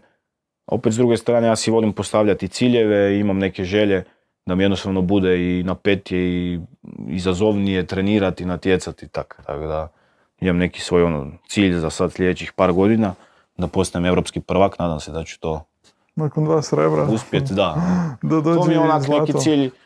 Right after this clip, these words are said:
Speaker 1: ne da si stvorim pritisak i teret, nego da si stvorim
Speaker 2: Pa
Speaker 1: izazov.
Speaker 2: ne, dobro je, dobro
Speaker 1: Da,
Speaker 2: imat ciljeve i
Speaker 1: da.
Speaker 2: izazove,
Speaker 1: Da.
Speaker 2: jednostavno to je
Speaker 1: Tako
Speaker 2: potrebno
Speaker 1: da
Speaker 2: da te motivira, da te
Speaker 1: Da.
Speaker 2: gura prema naprijed.
Speaker 1: Mislim da je dobar pokazatelj,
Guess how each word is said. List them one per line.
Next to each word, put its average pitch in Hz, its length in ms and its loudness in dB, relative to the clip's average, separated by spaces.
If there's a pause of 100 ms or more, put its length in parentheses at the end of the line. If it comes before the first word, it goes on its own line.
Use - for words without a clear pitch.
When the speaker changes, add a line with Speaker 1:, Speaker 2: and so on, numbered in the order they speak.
(640)
Speaker 1:
ne 131 260 2
da 123 100 2
si 120 140 -6
stvorim 113 500 0 (100)
pritisak 104 480 -2
i 98 60 -6
teret, 131 340 0
nego 110 260 2
da 107 220 2
si - 180 -10
stvorim 110 340 0
Speaker 2:
Pa 104 60 2
Speaker 1:
izazov. 101 240 0
Speaker 2:
ne, 226 100 2
dobro 214 260 0
je, 180 60 2
dobro 190 260 0
Speaker 1:
Da, 202 60 0
Speaker 2:
imat 151 160 -2
ciljeve 151 400 -2
i 151 40 -6
Speaker 1:
da. 151 80 -2
Speaker 2:
izazove, 139 520 -4
Speaker 1:
Da. 175 100 -6
Speaker 2:
jednostavno 147 500 -6
to 160 140 0
je 151 60 2
Speaker 1:
Tako 165 100 -2
Speaker 2:
potrebno 156 400 2
Speaker 1:
da 151 60 4
Speaker 2:
da 147 80 4
te 143 140 -12
motivira, 147 580 2
da 151 120 2
te 90 120 -4
Speaker 1:
Da. - 60 0
Speaker 2:
gura 160 220 2
prema 143 240 -4
naprijed. 147 160 0
Speaker 1:
Mislim 160 180 2
da 139 60 4
je 135 60 4
dobar 139 240 2
pokazatelj, 117 720 -2